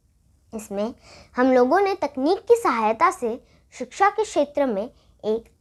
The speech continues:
नया स्वरूप विकसित किया है। आभासी कक्षा में किसी भी विषय पे शंका होने पर उसके व्याख्यान पश्चात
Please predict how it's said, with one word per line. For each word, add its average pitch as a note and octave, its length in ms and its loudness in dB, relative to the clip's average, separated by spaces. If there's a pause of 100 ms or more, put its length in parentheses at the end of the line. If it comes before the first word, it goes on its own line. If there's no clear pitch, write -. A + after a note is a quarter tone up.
नया A3+ 280 4
स्वरूप A#3+ 400 -2 (160)
विकसित F3 340 -12
किया D#3 260 -8
है। D#3 220 -12 (800)
आभासी A#3+ 460 2
कक्षा - 380 -2
में G4+ 200 -2
किसी F#4+ 260 -2
भी G#4 160 6
विषय D4 280 -2 (120)
पे A#3 160 -2 (320)
शंका G#3 340 0 (120)
होने D#4+ 280 2
पर G3 260 -4 (320)
उसके - 260 -4
व्याख्यान C#4 640 0 (320)
पश्चात - 480 -4